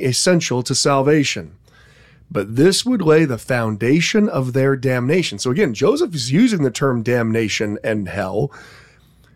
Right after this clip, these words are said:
He just means something different by it. When a Christian uses the term damnation, what they mean is someone who is in hell forever.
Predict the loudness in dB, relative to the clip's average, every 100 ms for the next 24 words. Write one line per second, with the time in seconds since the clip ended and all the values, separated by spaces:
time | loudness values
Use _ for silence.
0 | _ -6 -2 -2 0 0 0 0 -2 -2
1 | 0 -2 0 -2 -2 -6 -10 -10 -12 -14
2 | -20 -20 -20 -20 -20 -20 -14 -4 0 0
3 | 0 0 2 2 2 0 -4 -4 0 0
4 | 0 -2 -2 0 0 0 0 2 2 0
5 | 2 2 2 0 -2 0 0 0 -2 -2
6 | -2 0 0 -2 -2 -4 -2 -4 -2 0
7 | 0 -2 -4 -2 -4 -4 0 0 -2 -16
8 | -20